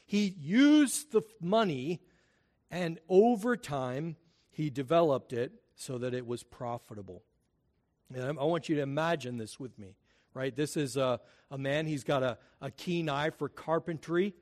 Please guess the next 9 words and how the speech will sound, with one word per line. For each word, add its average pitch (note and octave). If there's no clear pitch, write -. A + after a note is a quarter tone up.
so D#3
he D#3
goes E3+
into F3+
developing D#3
houses. F3+
And D#3+
pretty G#3+
soon, B3+